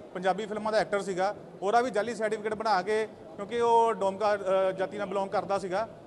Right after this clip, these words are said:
ਉਹ ਮਰਾਸੀ ਭਾਈਚਾਰੇ ਤੋਂ ਬਿਲੋਂਗ ਕਰਦਾ ਸੀਗਾ, ਉਹਨੂੰ ਐਸ ਸੀ ਸਰਟੀਫਿਕੇਟ ਬਣਾ ਕੇ ਉਹਨੂੰ ਵੀ ਇਲੈਕਸ਼ਨਾਂ ਲੜਵਾਈਆਂ ਗਈਆਂ ਸੀਗੀਆਂ। ਬਾਰ-ਬਾਰ ਜਿਹੜਾ ਵਾ ਪੰਜਾਬ ਸਰਕਾਰ ਵੱਲੋਂ ਜਿਹੜੀਆਂ ਵਾ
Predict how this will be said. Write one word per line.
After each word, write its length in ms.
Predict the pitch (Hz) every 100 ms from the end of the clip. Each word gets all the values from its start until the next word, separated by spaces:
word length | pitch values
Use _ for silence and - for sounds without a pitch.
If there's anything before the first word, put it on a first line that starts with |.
| - -
ਉਹ 180 | 185
ਮਰਾਸੀ 280 | 185 196 180
ਭਾਈਚਾਰੇ 340 | 214 220 208 190
ਤੋਂ 100 | 190
ਬਿਲੋਂਗ 240 | 185 185
ਕਰਦਾ 300 | 196 175 196
ਸੀਗਾ, 300 | 190 190 208 202 -
ਉਹਨੂੰ 220 | 214 226 226
ਐਸ 80 |
ਸੀ 100 | 214
ਸਰਟੀਫਿਕੇਟ 400 | 220 220 220 220
ਬਣਾ 280 | 214 226 214
ਕੇ 100 | 190
ਉਹਨੂੰ 160 | 220 233
ਵੀ 60 |
ਇਲੈਕਸ਼ਨਾਂ 300 | 240 214 208
ਲੜਵਾਈਆਂ 380 | 196 190 180 180
ਗਈਆਂ 200 | 185 196
ਸੀਗੀਆਂ। 340 | 208 202 233 226 - - - -
ਬਾਰ-ਬਾਰ 460 | 180 202 220 247
ਜਿਹੜਾ 220 | 240 247 247
ਵਾ 100 | 240
ਪੰਜਾਬ 340 | 233 214 202
ਸਰਕਾਰ 400 | 220 208 208 202
ਵੱਲੋਂ 240 | 208 214
ਜਿਹੜੀਆਂ 400 | 208 202 214 214
ਵਾ 240 | 202 214